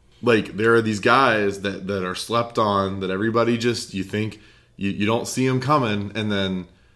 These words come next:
so now they're gonna think they can find the next one. And, I mean, if it's gonna be somebody, why not Stetson Bennett? Uh, to me, I would almost consider bringing him in and just saying, like, this guy's gonna help our football team somehow. I don't know, like,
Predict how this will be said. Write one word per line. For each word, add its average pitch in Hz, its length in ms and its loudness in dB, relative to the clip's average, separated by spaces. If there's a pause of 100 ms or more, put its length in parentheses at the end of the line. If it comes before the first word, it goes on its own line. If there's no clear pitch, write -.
(420)
so - 180 -4
now 117 240 6
they're 113 140 4
gonna 107 140 0
think 101 180 -4
they 98 60 0
can 101 140 -6
find 98 240 -2
the 90 60 -4
next 104 320 -4
one. 82 320 -10 (460)
And, 175 120 2
I 175 80 -2
mean, 196 120 6
if - 100 2
it's 139 100 -6
gonna 180 180 6
be 117 180 0
somebody, 101 420 2
why 101 180 2
not 107 240 0
Stetson 90 380 -12
Bennett? 87 320 -12 (600)
Uh, - 80 -6 (280)
to 160 140 2
me, 170 200 6
I 131 120 6
would 131 120 8
almost 127 300 2
consider 117 300 -4
bringing 117 300 -2
him 107 120 -2
in 110 160 0
and 101 140 -2
just 95 200 -6
saying, 101 320 -2
like, 90 320 -6 (440)
this 113 80 -4
guy's 151 220 4
gonna 104 160 0
help 98 180 -2
our 95 100 -4
football 95 280 -4
team 95 180 -6
somehow. 92 580 -8
I 110 60 -6
don't 120 160 0
know, 104 220 0
like, 87 260 -8